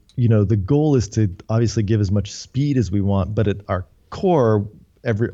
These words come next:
photographers are artists. So you wanna have that control also.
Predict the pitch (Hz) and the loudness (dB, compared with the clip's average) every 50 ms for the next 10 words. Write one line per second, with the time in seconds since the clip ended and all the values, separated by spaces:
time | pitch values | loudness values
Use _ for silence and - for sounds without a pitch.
0 | - - - - 107 - 131 127 120 110 92 101 92 101 - - 101 98 90 80 | -8 -10 -6 -4 -2 0 2 2 2 0 0 -2 -4 -4 -4 -4 -4 -4 -4 -4
1 | 78 - - 107 104 98 101 101 104 101 92 85 92 90 82 78 71 - 95 95 | -6 -6 -4 -4 -2 -2 -2 -2 -2 0 0 0 0 0 -2 -4 -4 -4 -4 -4
2 | - - 95 85 69 - - - 67 - - 64 62 - | -2 -2 -2 -2 -2 -4 -6 -8 -8 -8 -8 -10 -10 -12